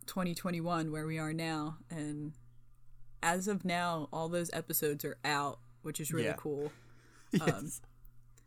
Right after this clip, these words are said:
Speaker 1: but it was just that initial, like, w-, we were really excited that people wanted to be part of this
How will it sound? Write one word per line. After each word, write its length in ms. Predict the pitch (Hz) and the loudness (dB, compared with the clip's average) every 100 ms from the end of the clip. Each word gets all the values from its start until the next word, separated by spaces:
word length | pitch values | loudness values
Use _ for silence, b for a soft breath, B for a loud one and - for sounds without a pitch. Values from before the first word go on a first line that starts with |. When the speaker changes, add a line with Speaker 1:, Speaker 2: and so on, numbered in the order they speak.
| b b | b b
Speaker 1:
but 100 | 202 | 4
it 60 | 185 | 6
was 180 | 185 185 | 6 6
just 240 | 196 185 | 6 4
that 160 | 185 180 | 4 4
initial, 400 | 160 165 - 190 | 4 2 4 4
like, 400 | 175 156 147 - - - - - - - - - - - | 4 4 0 -8 -18 -20 -20 -20 -20 -20 -20 -20 -12 -2
w-, 200 | 190 170 - - | 0 0 -10 -4
we 220 | 170 220 220 | 4 6 8
were 180 | 240 | 8
really 240 | 233 220 220 | 10 10 10
excited 500 | 196 214 208 226 202 | 6 4 6 6 6
that 200 | 180 156 | 4 4
people 320 | - 185 185 165 | 0 2 2 4
wanted 340 | 160 160 165 | 2 2 -2
to 60 | 160 | -2
be 160 | 151 | -4
part 300 | - 139 131 | -2 -2 -2
of 100 | 110 | -4
this 400 | - - - - | -6 -8 -6 -8